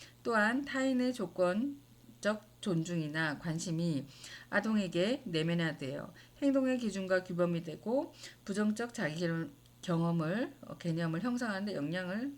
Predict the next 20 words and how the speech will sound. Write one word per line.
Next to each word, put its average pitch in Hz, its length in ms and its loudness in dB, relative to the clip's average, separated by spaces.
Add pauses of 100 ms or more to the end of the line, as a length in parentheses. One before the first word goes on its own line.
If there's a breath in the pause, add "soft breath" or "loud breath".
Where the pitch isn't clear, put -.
미칠 170 340 -8
수 247 260 -6
있습니다. - 720 -8 (480 loud breath)
여기서 208 240 0
보시면 202 540 0
로저스는 170 800 -2 (280 loud breath)
무조건적인 202 800 -2
긍정적 190 460 -2
관심을 165 500 -2
주고받는 175 500 -2
것이 156 240 -8
가능하고 165 840 -2 (360 loud breath)
무조건적인 233 760 0
긍정적 202 480 -2
관심은 156 600 -4 (140)
만약 175 500 -2
그리고 156 400 -4
그러나라는 175 800 0
조건 185 360 0
없이 180 440 -2